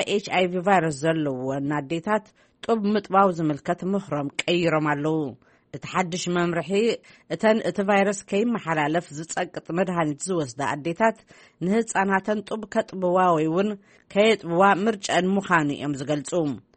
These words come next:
እዞም ኣካላት ብተወሳኺ ወሃብቲ ኣገልግሎት ክንክን ጥዕና ኤች ኣይ ቪ ቫይረስ ዘለዎን ኣዴታት ደቀን ከም ዘጥብዋ ምስ ዝፈልጡ ናብ ኣገልግሎት ሓለዋ ቆልዑ ሪፖርት ክገብሩ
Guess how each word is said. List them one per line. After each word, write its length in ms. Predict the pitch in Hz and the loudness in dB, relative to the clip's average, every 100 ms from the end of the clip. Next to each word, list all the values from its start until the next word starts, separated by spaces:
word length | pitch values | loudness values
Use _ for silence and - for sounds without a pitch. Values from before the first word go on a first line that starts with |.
| _ _ - | _ _ -14
እዞም 260 | 131 160 160 | -4 -2 0
ኣካላት 500 | 120 - 165 170 196 180 | -2 -2 0 2 2 -2
ብተወሳኺ 520 | 156 175 170 - 165 190 | -6 -2 0 0 0 2
ወሃብቲ 340 | 170 180 175 | 2 2 0
ኣገልግሎት 520 | - 175 175 165 175 175 | 0 0 0 0 -2 -2
ክንክን 380 | 180 180 190 175 | -6 -4 -4 -4
ጥዕና 300 | 165 151 202 220 220 - - _ | -4 -2 0 0 -2 -10 -20 _
ኤች 180 | - 185 | -4 -2
ኣይ 140 | 160 196 | 2 0
ቪ 140 | 208 | 0
ቫይረስ 340 | 196 202 202 170 | 2 4 4 2
ዘለዎን 480 | 185 156 139 143 | 0 0 0 -2
ኣዴታት 520 | 143 135 165 160 175 175 147 | -2 -2 -6 -2 -2 -2 -2
ደቀን 420 | 175 - 180 196 202 185 - | -4 -2 -2 0 0 -2 -4
ከም 180 | - 208 185 | -4 -4 0
ዘጥብዋ 380 | 170 - 160 156 147 | -2 -2 0 2 2
ምስ 180 | 180 175 | 0 -4
ዝፈልጡ 380 | 156 190 175 208 214 202 - _ - | -4 -2 -2 -2 -4 -4 -14 _ -6
ናብ 220 | 170 214 | -2 0
ኣገልግሎት 600 | 220 220 214 196 202 208 | 2 2 2 2 2 0
ሓለዋ 320 | 175 190 190 180 170 | 2 2 4 4 4
ቆልዑ 360 | 170 185 165 202 196 | 2 2 2 2 0
ሪፖርት 460 | 233 - 190 185 196 | 0 0 0 0 -4
ክገብሩ 440 | - 226 185 156 | -10 0 2 2